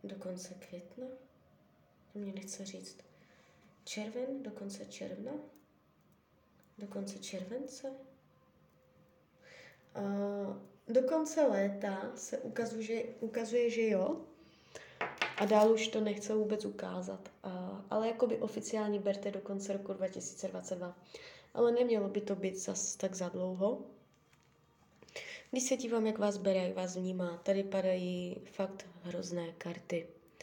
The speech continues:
Eh, radši mu teď nechoďte ani na oči.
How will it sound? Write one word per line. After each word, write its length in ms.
Eh, 880
radši 260
mu 120
teď 160
nechoďte 480
ani 160
na 160
oči. 500